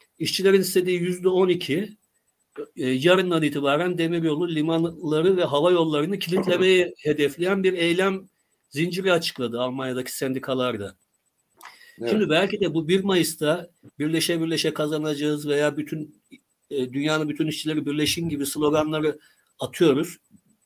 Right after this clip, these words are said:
Speaker 1: O an belki o coşkuyla gerçekten içimizden atıyoruz. Ama fiili durumda ki işte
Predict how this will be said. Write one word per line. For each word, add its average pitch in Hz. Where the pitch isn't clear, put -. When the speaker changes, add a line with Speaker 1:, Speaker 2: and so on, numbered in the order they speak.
Speaker 1:
O 185
an 156
belki 151
o 156
coşkuyla 160
gerçekten 165
içimizden 165
atıyoruz. 147
Ama 190
fiili 165
durumda 175
ki 165
işte 151